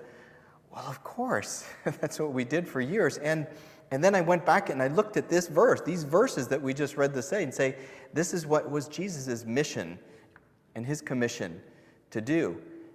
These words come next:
It's an integrated, holistic approach to understanding of ministry because as we look at these verses, and, and when I teach this, I, to other, other lessons that I do on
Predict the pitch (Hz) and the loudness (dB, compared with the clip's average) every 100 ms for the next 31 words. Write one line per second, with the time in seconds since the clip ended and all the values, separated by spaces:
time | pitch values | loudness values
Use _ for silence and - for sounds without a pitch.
0 | - - 113 107 - 147 170 151 147 147 | -18 -12 -8 -8 -6 -6 -6 -4 -2 -4
1 | - - 107 107 151 - 147 - 110 - | -6 -2 0 0 -2 -2 -6 -6 -10 -6
2 | - 147 143 - - - 127 117 - 135 | 0 0 0 -6 -4 -2 -2 -4 -2 -2
3 | 127 110 135 160 147 127 127 - 175 180 | 0 -2 0 0 -2 -2 -4 2 8 10
4 | 151 - - - - - - - - _ | 10 4 -6 -12 -16 -20 -20 -20 -20 _
5 | _ _ _ _ _ _ - 127 123 117 | _ _ _ _ _ _ -2 2 4 4
6 | 151 180 143 107 131 175 156 113 131 - | 2 0 -2 -2 2 2 2 -6 -10 -6
7 | 120 120 - 120 117 135 127 123 147 - | -4 -4 -2 0 2 4 2 2 -4 0
8 | 117 110 - - - - - - 127 - | 4 4 2 -12 -18 -20 -4 2 2 0
9 | 127 92 113 131 117 113 151 117 - - | -8 -8 -4 0 4 6 6 4 -2 -6
10 | - 139 117 - 65 117 120 117 104 101 | 0 4 6 4 6 8 8 6 2 2
11 | 104 107 101 | 2 2 -2